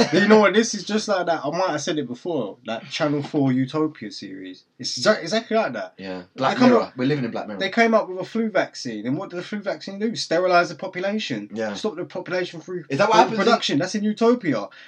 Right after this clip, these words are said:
Speaker 1: And there was a thing, the symbol of Utopia. What was it? A white rabbit.
Speaker 2: You're joking.
Speaker 1: No, and this was, what, two thousand eleven?
Speaker 2: Wow.
Speaker 1: Round about then. I remember
Speaker 2: Wow.
Speaker 1: watching it on Channel Four.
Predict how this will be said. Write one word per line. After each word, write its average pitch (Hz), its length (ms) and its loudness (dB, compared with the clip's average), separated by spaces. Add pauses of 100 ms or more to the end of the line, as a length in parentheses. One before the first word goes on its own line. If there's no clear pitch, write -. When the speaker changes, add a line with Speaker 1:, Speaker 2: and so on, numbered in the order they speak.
Speaker 1:
And 135 120 2
there 147 120 2
was 151 160 4
a 151 40 2
thing, 190 280 -2
the 147 80 0
symbol 196 320 0
of 180 60 -8
Utopia. 185 460 -4
What 175 200 -2
was 180 160 -4
it? 165 200 -4
A 113 60 -12
white 151 200 -4
rabbit. 135 340 -6 (480)
Speaker 2:
You're 127 140 -12
joking. 107 580 -8
Speaker 1:
No, 175 320 6
and 143 160 4
this 214 180 0
was, 151 280 -8
what, 139 320 -2 (120)
two 147 220 -6
thousand 143 500 -2
eleven? 185 520 0 (280)
Speaker 2:
Wow. 92 160 -6
Speaker 1:
Round 165 140 2
about 156 220 2
then. 240 300 4
I - 60 -6
remember 185 240 0
Speaker 2:
Wow. 190 60 0
Speaker 1:
watching 214 240 0
it - 20 -4
on 139 80 -4
Channel 156 280 -2
Four. 143 360 -4